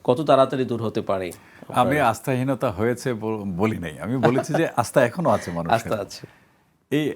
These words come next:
Speaker 2: আস্থা দূর হওয়ার কিছু নাই, কিন্তু ব্যাংকের সামগ্রিক সিচুয়েশনটা ভালো হতে সময় লাগবে। কোনো রকম প্যানিক উইথড্রয়াল হয় নাই,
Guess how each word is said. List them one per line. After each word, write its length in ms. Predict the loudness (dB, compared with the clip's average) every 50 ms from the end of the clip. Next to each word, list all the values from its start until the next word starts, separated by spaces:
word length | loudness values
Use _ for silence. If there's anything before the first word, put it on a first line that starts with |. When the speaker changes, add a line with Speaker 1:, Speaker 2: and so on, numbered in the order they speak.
| 0
Speaker 2:
আস্থা 480 | 2 2 2 0 -2 0 2 2 2 2
দূর 220 | 0 0 -2 0
হওয়ার 200 | 0 0 0 -2
কিছু 240 | -2 -4 -6 -6 -4
নাই, 160 | -4 -4 -2
কিন্তু 220 | -4 -4 -4 -2 -2
ব্যাংকের 360 | -2 -2 -2 -2 -4 -4 -4 -6 -6
সামগ্রিক 440 | -4 -2 -2 -2 -2 -4 -4 -6
সিচুয়েশনটা 520 | -6 -6 -6 -4 -4 -4 -4 -4 -4 -4 -2
ভালো 240 | -2 0 0 0 -2
হতে 160 | -2 -4 -4
সময় 300 | -2 0 0 0 0 0
লাগবে। 300 | -2 -4 -6 -8 -18 -20 -20 -20 _ _ _ _ _ _ -10 -2
কোনো 180 | 0 2 2
রকম 260 | 2 2 2 0 -2 0 4
প্যানিক 360 | 4 4 6 4 2 2 2
উইথড্রয়াল 400 | 2 2 2 2 2 2 2 2
হয় 160 | 0 -4 -6
নাই, 180 | -6 -8 -10